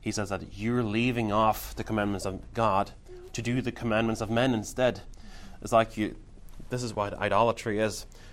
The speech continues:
pushing aside God and erecting instead something human.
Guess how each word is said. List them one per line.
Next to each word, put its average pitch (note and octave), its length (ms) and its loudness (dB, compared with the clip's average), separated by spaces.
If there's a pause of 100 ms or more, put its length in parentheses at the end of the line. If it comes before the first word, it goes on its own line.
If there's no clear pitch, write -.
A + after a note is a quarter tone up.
(240)
pushing C3 380 0
aside A#2 480 4 (180)
God F#2+ 360 4 (500)
and G#2 160 0
erecting G#2 480 0
instead G2+ 360 0
something G2 360 -4
human. G2 380 -4